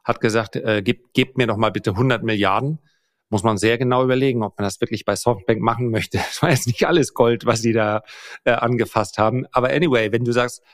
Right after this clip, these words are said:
selbst für hundert Milliarden behauptet er nicht, er könnte das nachbauen, sondern es, glaube, ging ihm dann nur darum, eine eigene,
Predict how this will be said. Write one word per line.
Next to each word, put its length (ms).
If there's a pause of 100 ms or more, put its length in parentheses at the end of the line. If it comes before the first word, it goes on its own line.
(160)
selbst 340
für 100
hundert 240
Milliarden 440
behauptet 380
er 60
nicht, 220
er 80
könnte 300
das 420
nachbauen, 800
sondern 240
es, 100
glaube, 380
ging 180
ihm 160
dann 140
nur 140
darum, 260
eine 140
eigene, 520